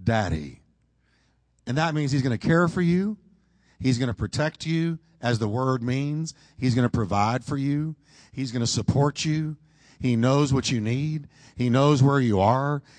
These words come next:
He knows the battles you're fighting. He knows the bills you've got to pay. He knows the questions you need answered. God knows. He's your daddy. He's your father. Trust him.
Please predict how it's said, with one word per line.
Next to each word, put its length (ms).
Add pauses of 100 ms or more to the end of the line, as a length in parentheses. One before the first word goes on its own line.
He 140
knows 320
the 100
battles 400
you're 140
fighting. 600 (360)
He 140
knows 360
the 100
bills 420
you've 140
got 220
to 80
pay. 480 (440)
He 180
knows 500
the 160 (100)
questions 600
you 120
need 220
answered. 600 (560)
God 320
knows. 600 (200)
He's 260
your 220
daddy. 600 (300)
He's 300
your 200
father. 760 (760)
Trust 540
him. 480